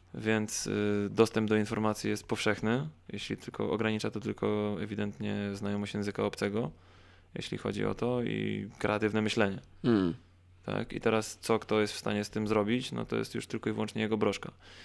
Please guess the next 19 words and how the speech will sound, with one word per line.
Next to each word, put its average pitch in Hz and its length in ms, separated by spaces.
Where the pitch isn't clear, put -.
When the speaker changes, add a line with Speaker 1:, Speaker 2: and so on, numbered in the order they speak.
Speaker 1:
Jeśli - 240
ktoś - 320
jest 104 180
wyuczony, 110 460
żeby 101 180
myśleć 104 300
schematycznie, 107 840
sztampowo 107 480
według 104 260
tego, 104 200
co - 140
mu 104 100
zostało 104 380
przekazane 101 540
na 101 100
jakimś 101 240
tam 104 160
jednym 104 200
szkoleniu, 104 460